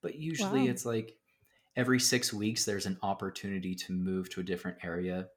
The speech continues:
Speaker 1: based on, uh, inspiration. You know, you've got a mission
Speaker 2: Mm-hmm.
Speaker 1: president there who basically looks at his mission and goes, "Okay, where, where do I send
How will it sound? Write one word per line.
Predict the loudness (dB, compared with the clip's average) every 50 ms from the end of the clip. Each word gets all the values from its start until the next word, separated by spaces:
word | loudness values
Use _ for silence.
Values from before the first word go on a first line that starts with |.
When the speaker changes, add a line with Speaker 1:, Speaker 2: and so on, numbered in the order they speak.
| _ _
Speaker 1:
based | -6 -4 -2 -2 -2 -2 -2
on, | -2 -4 -4 -4 -6 -6 -8 -10 _ _ _ _ _ _ _ _ _ _ _ _ _ _ _ _ _ _ _ -10 -8
uh, | -6 -6 -6 -6 -6 -6 -4
inspiration. | -4 -4 -2 0 2 2 4 4 4 2 0 -2 -6 -8 -12 -14 _
You | -8 -8
know, | -6 -6
you've | -6 -6 -4 -4
got | -4 -4
a | -2
mission | 0 2 2 2 2 2 0
Speaker 2:
Mm-hmm. | 0 0
Speaker 1:
president | 0 0 0 0 -2 -2 0 -2 -2 -2
there | -4 -4 -2 -2 -2 -4 -6 -8 -8
who | -6 -6 -4 -4 -6 -8 -12 -18 -20 -20 -20 -20 -20 -20 -20 -20 -20 -20 -20 -20 -20 -20 _ _ _
basically | 4 4 4 6 8 8 8 10
looks | 10 8 6 6 6 6
at | 6 6 6 4 0
his | -2 2 6 6 6 6 4 2 0
mission | 0 0 2 2 2 4 4 2 2 2
and | 0 0 0
goes, | 0 2 2 0 -2 -4 -8
"Okay, | -12 -10 -6 -4 -2 -2
where, | -2 -2 0 4 4 4 4 4
where | 2 2 2 2
do | 2 2
I | 2
send | 0 0 -2 -4 -4 -4 -4 -6